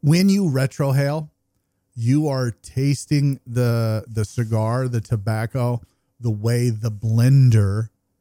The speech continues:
intended for you to taste it. Now, that, I'm not saying that by not being able to retrohale, you're taking away from your experience, but I'm also saying that if you're not able to retrohale, you're taking away from your experience.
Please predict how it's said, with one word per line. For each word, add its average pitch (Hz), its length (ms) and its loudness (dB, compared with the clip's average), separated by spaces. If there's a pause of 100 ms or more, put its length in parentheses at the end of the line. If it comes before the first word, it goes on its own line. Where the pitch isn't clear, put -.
(320)
intended 123 960 2
for - 160 -4
you 104 260 0
to - 140 -8
taste 117 440 -2
it. - 80 -20 (760)
Now, 120 320 0 (200)
that, 127 220 0
I'm 123 80 2
not 135 180 0
saying 151 580 0
that 127 220 -4
by 117 180 -2
not 120 360 0
being 139 220 -2
able 127 220 -2
to 120 60 -6
retrohale, 120 600 0
you're 110 80 -2
taking 120 400 -2
away 113 240 0
from 110 180 -4
your 101 160 0
experience, 104 680 0 (440)
but 117 120 0
I'm 113 120 2
also 139 300 -2
saying 135 400 0
that 110 80 -2
if 101 100 -6
you're 113 60 -4
not 120 220 -2
able 127 180 -2
to 117 80 -4
retrohale, 107 720 0
you're 101 80 -4
taking 113 380 2
away 113 180 4
from 101 160 0
your 95 120 0
experience. 95 580 -2